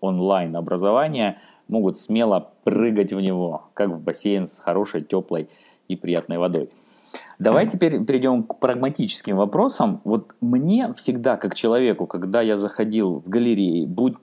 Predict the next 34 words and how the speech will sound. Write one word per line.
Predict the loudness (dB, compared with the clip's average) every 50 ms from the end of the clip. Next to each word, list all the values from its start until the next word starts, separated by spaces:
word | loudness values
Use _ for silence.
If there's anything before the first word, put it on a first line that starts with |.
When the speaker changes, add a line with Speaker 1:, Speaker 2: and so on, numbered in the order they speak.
| _ _
Speaker 1:
то | 0 2 4 4 4 4 4 4 4 2 2 0 0 -2 -6 -10 -10 -8
галереи | -4 0 0 2 2 2 2 2 2 2
в | 0
европейских | 0 0 0 0 -2 -2 -4 -4 -4 -6 -10 -14 -14 -8
городах, | -6 -6 -4 -4 -4 -4 -4 -4 -4 -4 -4
будь | -6 -6 -4 -2
то | -2 0
галереи | 2 2 4 6 6 6 6 6 4 0 0 -2
Speaker 2:
Мгм. | -2 -2
Speaker 1:
в | 0
России, | 0 0 -2 -2 -6 -4 -4 -4 -4 -6 -8 -14 -20 -12 -4
будь | 0 0 0 2 2
то | 2 2 2
в | 2 0
галереи, | 2 2 2 4 4 2 2 4 4 4 4 2 0
которых | 0 -2 -4 -2 0 -2 -2 -2 -6 -16 -20 _ _
невиданное | -8 -4 0 2 2 4 4 2 2 0 0 0
количество, | 0 0 0 0 -2 -4 -6 -4
конечно | 0 0 0 0 -2 -4 -6 -6 -6
же, | -6 -6
в | -8 -10
Пекине, | _ -12 -12 -8 -6 -4 -2 0 -2 -2
в | -4
Шанхае. | -6 -8 -8 -2 0 0 0 0 -2 -6 -12 -20 -20 -20 -14 -6
Вот | -4 -2 0 2
я | 0 0
захожу | 0 0 -2 -2 0 0 2 2 0
в | 0
галерею, | 0 0 0 0 0 0 0 0 0 -2 -4 -8 -16 -18 _ -12
и | -6
там | -2 0 2 2 2 0 0 0 0 0 -2 -2 -8 _ -14
висят | -10 -6 -4 -2 0 -2 -2 -2
разные | -2 0 0 0 2 0 2 2
работы, | 2 2 2 0 -2 -2 -4 -4 -8 -12 -12